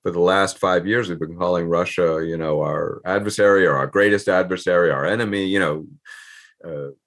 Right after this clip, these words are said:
who's trying to destroy, uh, American democracy and all these things, allegedly, which I regard as mostly, you know, ninety percent garbage. Uh, but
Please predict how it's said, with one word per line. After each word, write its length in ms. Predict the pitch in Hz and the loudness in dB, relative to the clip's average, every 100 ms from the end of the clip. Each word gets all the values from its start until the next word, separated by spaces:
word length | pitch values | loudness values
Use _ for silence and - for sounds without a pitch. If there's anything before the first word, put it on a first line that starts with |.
| - | -14
who's 240 | 82 80 | -10 -10
trying 260 | - 95 92 | -4 -2 0
to 80 | 90 | 0
destroy, 680 | 80 - 107 101 101 98 87 | -2 -2 4 6 8 6 6
uh, 360 | 78 73 69 76 | 4 2 -2 -4
American 380 | 85 90 90 85 | -2 -2 -2 -4
democracy 680 | 78 101 123 120 107 104 95 | -2 0 0 0 -2 0 2
and 80 | 98 | 2
all 140 | 120 | 0
these 220 | 107 92 | 0 -2
things, 240 | - 131 95 | -2 -2 -2
allegedly, 520 | 87 85 85 80 80 | -2 -2 -4 -4 -2
which 360 | 80 76 - - | -2 -4 -8 -10
I 100 | 92 | -2
regard 480 | 98 92 82 80 80 | 0 0 2 0 0
as 240 | 73 71 - | -2 -6 -12
mostly, 460 | 87 98 92 76 73 _ _ - | -6 -4 -2 -4 -8 _ _ -16
you 100 | 65 | -12
know, 180 | 50 50 - _ | -12 -14 -20 _
ninety 360 | 55 78 92 90 | -10 -4 -2 -2
percent 580 | 85 - 87 78 - - | -4 -2 -2 -2 -8 -8
garbage. 520 | - 101 82 76 80 - - | 0 2 2 -2 -6 -14 -6
Uh, 640 | 85 85 82 71 57 - - | -2 0 0 -2 -4 -8 -12
but 320 | 78 104 104 | -2 0 0